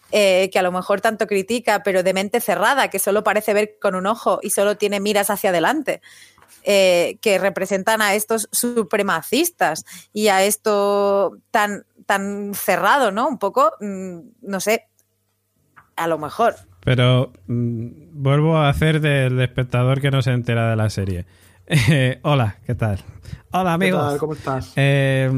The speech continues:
Speaker 2: os quiero hacer una consulta. Es que,
Speaker 1: García,
Speaker 2: ah,
Speaker 1: señor
Speaker 2: ah,
Speaker 1: García.
Speaker 2: sí, eh, escúchame, eh, vamos a ver.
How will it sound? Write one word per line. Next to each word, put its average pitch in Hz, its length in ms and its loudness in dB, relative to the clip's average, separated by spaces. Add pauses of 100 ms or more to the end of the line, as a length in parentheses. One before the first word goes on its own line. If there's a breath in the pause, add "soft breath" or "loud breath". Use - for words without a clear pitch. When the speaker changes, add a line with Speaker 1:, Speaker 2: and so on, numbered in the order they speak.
Speaker 2:
os 131 140 -2
quiero 160 220 0
hacer 180 260 2
una 175 180 2
consulta. 160 720 0 (460 loud breath)
Es 143 160 -2
que, 160 180 0
Speaker 1:
García, 214 420 2
Speaker 2:
ah, 202 40 0
Speaker 1:
señor 226 260 2
Speaker 2:
ah, 254 60 2
Speaker 1:
García. 220 520 -2
Speaker 2:
sí, 147 360 0 (140)
eh, 123 540 0
escúchame, 135 520 -4
eh, 117 280 0
vamos 151 320 2
a 156 80 4
ver. 110 220 -2